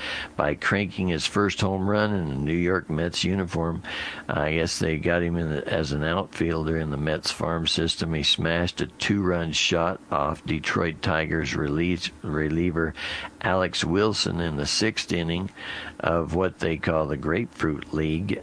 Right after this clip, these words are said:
uh, game in Lakeland, Florida.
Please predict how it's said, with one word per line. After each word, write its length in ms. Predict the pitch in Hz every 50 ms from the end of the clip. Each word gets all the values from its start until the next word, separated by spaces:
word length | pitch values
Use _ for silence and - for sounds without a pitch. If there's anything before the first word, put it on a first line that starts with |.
| -
uh, 400 | - 90 82 78 73 71 71 73 - - - -
game 380 | 104 92 87 85 85 87 90 87
in 320 | 82 76 69 64 64 69
Lakeland, 540 | 85 92 92 - - 101 95 98 95 87 -
Florida. 460 | - - 90 107 - 60 - - -